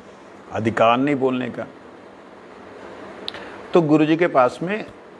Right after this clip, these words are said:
उन्होंने बोला होगा या नहीं बोला होगा, पहले बोला था,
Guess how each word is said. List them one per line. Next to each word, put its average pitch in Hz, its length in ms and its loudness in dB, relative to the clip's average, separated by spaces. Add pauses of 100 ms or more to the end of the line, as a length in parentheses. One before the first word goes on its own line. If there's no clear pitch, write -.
(240)
उन्होंने 139 300 0
बोला 139 280 4
होगा 151 360 -2 (880)
या 156 440 4 (360)
नहीं 110 240 -2
बोला 120 260 2
होगा, 90 340 -2 (240)
पहले 120 240 2
बोला 143 300 4
था, 165 300 -2